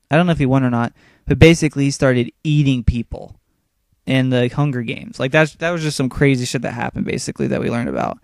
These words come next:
And it kinda sh-, I think that's kinda like a little foreshadowing that shit's gonna get real quick. Um, when, uh, the Hunger Games happens and there's gonna be a lot of brutal violence. And I gotta say, this may be a spoiler, there's some fucking gruesome shit.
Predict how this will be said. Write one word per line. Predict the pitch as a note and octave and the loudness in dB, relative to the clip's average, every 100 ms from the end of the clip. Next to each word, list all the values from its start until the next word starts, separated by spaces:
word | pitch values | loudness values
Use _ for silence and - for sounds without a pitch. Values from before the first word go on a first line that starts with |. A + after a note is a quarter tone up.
| _ _ _ _ _ - | _ _ _ _ _ 2
And | C3 B2+ B2 A#2+ A2+ - _ _ _ _ _ _ | 4 6 4 2 -2 -12 _ _ _ _ _ _
it | C#3+ D3 | 4 4
kinda | E3+ D#3+ C#3 | 6 6 4
sh-, | - - _ _ - | 2 -8 _ _ 2
I | C#3+ | 6
think | F#3 | 6
that's | D3+ - | 6 4
kinda | E3 C#3+ | 6 8
like | C3 | 10
a | B2+ | 10
little | C3 | 8
foreshadowing | - C3+ C3 C#3 C3+ C3 | 8 8 10 10 10 8
that | A#2+ - _ - _ | 6 2 _ -20 _
shit's | - C#3+ - | 2 2 6
gonna | C#3+ B2+ | 4 4
get | B2 | 0
real | C3 C3+ B2+ | 0 0 -2
quick. | - C3 C#3+ - _ - _ _ _ _ | 6 8 8 4 _ -20 _ _ _ _
Um, | C3+ C3 B2+ A#2+ A#2+ - - - _ | 2 6 6 4 -2 -12 -20 -20 _
when, | - C#3 - | 4 4 6
uh, | C3 B2+ | 8 8
the | A#2+ | 8
Hunger | C#3+ C3+ C3+ | 6 6 6
Games | C#3 C3 | 6 8
happens | C3 C3 C#3 C3+ | 8 8 6 6
and | A#2+ A#2 A#2 - _ | 4 4 0 -8 _
there's | C3 B2 | 2 4
gonna | |
be | B2 | 6
a | A#2+ | 6
lot | A#2+ B2 | 8 6
of | A#2+ | 8
brutal | B2 B2+ A#2 | 8 8 8
violence. | A#2+ B2 B2 - - - - | 8 6 4 0 -12 -18 -2
And | B2 | 4
I | |
gotta | B2 C#3 D3 | 8 8 8
say, | G3 E3 B2 A#2 - _ _ - - | 10 10 10 4 -4 _ _ -14 -10
this | B2 | 2
may | C3 | 4
be | C3 | 6
a | D3 | 6
spoiler, | - D#3+ C3+ B2 A#2+ _ _ | 8 8 8 6 2 _ _
there's | - C#3+ | 0 0
some | - B2+ | 2 0
fucking | C3+ - A#2+ | -2 -4 6
gruesome | B2+ - A#2 | 6 6 2
shit. | - B2+ - | 0 0 -2